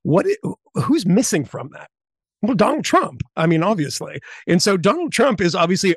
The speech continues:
a problem, and very, very bad cover bands of Donald Trump, bad maga candidates, which is what destroyed the Republicans in twenty twenty-two,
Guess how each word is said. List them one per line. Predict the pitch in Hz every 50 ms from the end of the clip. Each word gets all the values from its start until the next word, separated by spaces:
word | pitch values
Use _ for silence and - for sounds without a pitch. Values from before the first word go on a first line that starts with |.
| -
a | 165 151
problem, | - - - 190 254 320 220 147 139 139 139 151 -
and | - 151 151 147 147 143
very, | 123 123 123 170 170 180 190 208
very | 202 151 175 170 170 170
bad | 156 123 143 139 143 139 135
cover | - - 202 240 302 370 262
bands | 151 147 135 123 127 139 165 240 214 - - - - - - _ _
of | 175 185 214 214 175
Donald | 190 175 165 160 156
Trump, | - - 277 247 180 151
bad | 117 101 - 143 147 170 196 196 165
maga | 156 156 160 156 151 143
candidates, | 123 - 190 247 311 294 190 131 135 165 196 - - 143
which | 135 123 - 139
is | 135 127 - - - - - - _ -
what | 156 151 120 -
destroyed | - 147 - - - 156 147 143 139 131
the | 135 135
Republicans | 123 147 147 135 127 120 123
in | 123
twenty | 113 123 139 127
twenty-two, | - 131 123 120 113 170 269 285 196 147 147 175